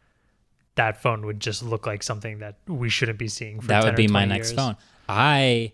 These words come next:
Speaker 2: was, my biggest reservation about that phone, even though, like, okay, it doesn't look as futuristic, was it was right as I was getting into high refresh rate phones.
Speaker 1: Mm-hmm.
Speaker 2: So everything new coming out right around Galaxy S and OnePlus was, like, ninety hertz, hundred twenty hertz. And I was like, "Ooh, this new thing. It's really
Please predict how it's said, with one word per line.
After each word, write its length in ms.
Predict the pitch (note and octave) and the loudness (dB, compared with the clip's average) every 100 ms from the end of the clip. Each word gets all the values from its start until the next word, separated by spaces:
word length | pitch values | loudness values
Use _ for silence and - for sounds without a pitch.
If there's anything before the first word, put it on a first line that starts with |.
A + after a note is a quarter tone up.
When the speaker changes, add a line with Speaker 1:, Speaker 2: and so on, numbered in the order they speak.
| _ - | _ -4
Speaker 2:
was, 540 | G#2+ G#2 G2+ G2 - | 2 4 4 0 -4
my 220 | - D#3 G3+ | 0 2 4
biggest 300 | F3+ E3 C#3 | 4 4 4
reservation 480 | C3+ A#2 G#2+ - | 2 4 2 2
about 200 | A#2 G#2 | 2 2
that 160 | G2+ G2 | 0 -4
phone, 260 | - G#2+ A#2 | -2 -2 2
even 240 | C3 D#3 | 2 4
though, 240 | D3+ C3+ B2 | 4 4 6
like, 220 | A2+ G#2+ | 4 4
okay, 260 | A2+ A2 F#2+ | 2 2 2
it 60 | |
doesn't 220 | G2 G2 | 2 0
look 160 | F#2+ G2 | -2 -4
as 80 | G2 | -4
futuristic, 640 | G#2 - F#2 G2+ B2 A2+ | -6 -4 -4 -4 -6 -8
was 200 | G#2+ G2 - _ _ _ | -8 -10 -14 _ _ _
it 80 | C3 | 2
was 200 | D3 C#3 | 4 4
right 360 | A2+ G#2 A2 B2 | 4 4 4 4
as 160 | A#2+ | 4
I 120 | A#2 A2 | 4 4
was 200 | G#2 - | 4 0
getting 380 | - G#2+ G#2+ G#2 | 2 4 6 4
into 520 | G#2 - G2 F#2 F2+ | 2 2 2 2 -2
high 160 | - G#2 | 0 0
refresh 460 | G2 F#2 F#2+ - G2 | 0 -2 -6 -6 -8
rate 120 | F2 | -8
phones. 480 | - F#2 G#2 B2 - - | -6 -4 -2 -4 -6 -8
Speaker 1:
Mm-hmm. 300 | C#3 A#2 A#2+ | -6 -4 0
Speaker 2:
So 240 | A2+ A#2 | 2 4
everything 580 | G#2+ A#2 C3+ C#3+ C#3 A2+ | 4 4 4 4 4 4
new 160 | A2 A2 | 6 4
coming 340 | - A2+ G#2 | 4 2 6
out 220 | G#2 G#2 | 6 4
right 140 | G2+ A2 | 4 4
around 220 | A2 G2+ | 4 2
Galaxy 460 | G2+ G2 - A2 F#2+ | 0 0 -2 -2 0
S 300 | F#2+ F#2+ - | 0 0 0
and 160 | G2+ | 0
OnePlus 560 | F#2+ G2 - F#2+ F#2 - | 0 -2 -2 -2 -2 -4
was, 160 | G2 F#2+ | -6 -4
like, 220 | F#2 - | -6 -2
ninety 380 | G2 G#2 G#2+ G2 | 2 4 4 2
hertz, 340 | G2+ G2 - | 2 2 0
hundred 260 | - G2 F#2+ | -4 -6 -6
twenty 240 | G2+ F#2+ | -4 -4
hertz. 320 | G2 G#2 - | -2 -4 -4
And 80 | G#2+ | -6
I 20 | |
was 100 | F#2+ | -6
like, 100 | - | -2
"Ooh, 160 | A#3+ A3 | 0 2
this 220 | G2 - | 0 -2
new 180 | G#2 B2+ | -2 -4
thing. 360 | B2 - E3 F#2 | -6 -4 -4 -4
It's 160 | F2+ | -10
really 600 | G2 F#2 C#3 F3+ B2+ G2 | -10 0 4 4 2 -2